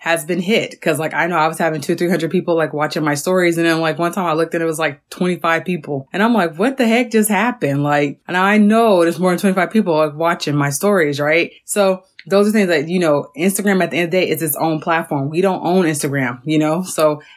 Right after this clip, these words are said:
that's why you wanna convert them off from Instagram and onto your own thing. Like, that's way, you know, be in your email list or anything like that. And so you do this by having things in your link, by having, like, a freebie or something like that that drives people's interest to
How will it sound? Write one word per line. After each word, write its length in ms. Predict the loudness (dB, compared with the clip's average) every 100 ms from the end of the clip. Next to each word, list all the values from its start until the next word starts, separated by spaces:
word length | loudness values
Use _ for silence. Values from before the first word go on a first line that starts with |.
| -4
that's 200 | -4 0
why 100 | 0
you 140 | 2
wanna 200 | 0 0
convert 440 | -2 -2 -2 -2 0
them 220 | -2 -2
off 320 | 0 0 0 -2
from 200 | 0 2
Instagram 600 | 2 0 -2 0 0 -2
and 120 | -2
onto 260 | -2 -2 -2
your 220 | 0 0
own 360 | 2 2 0
thing. 280 | -2 -4 -4
Like, 180 | -4 -4
that's 280 | -4 -4 -6 -2
way, 160 | 0
you 160 | 0 0
know, 140 | -2
be 240 | 0 2 2
in 80 |
your 120 | 2 0
email 420 | 2 2 4 2
list 500 | 4 4 2 -2 -8 -20 -20 -8
or 100 | -2
anything 360 | 2 2 2 0
like 260 | 0 -2 -2
that. 280 | -2 -4 -4
And 100 | -4
so 120 | 0
you 240 | 0 -2 -2
do 220 | 2 4
this 220 | 2 0
by 200 | -2 -4
having 340 | -2 -4 -2
things 240 | 0 0 0
in 120 | 0
your 160 | 0 0
link, 420 | 0 0 -4 _
by 120 | -4 0
having, 320 | 0 -2 -2
like, 180 | -4 -4
a 60 |
freebie 840 | -8 -2 2 4 2 2 2 2 2
or 280 | 2 2 2
something 240 | -2 -2
like 140 | -2
that 120 | -2 -4
that 140 | -4
drives 300 | 0 0 -2
people's 380 | -6 -4 -4 -4
interest 600 | -4 -2 -2 -2 -4 -4
to 440 | 2 2 4 0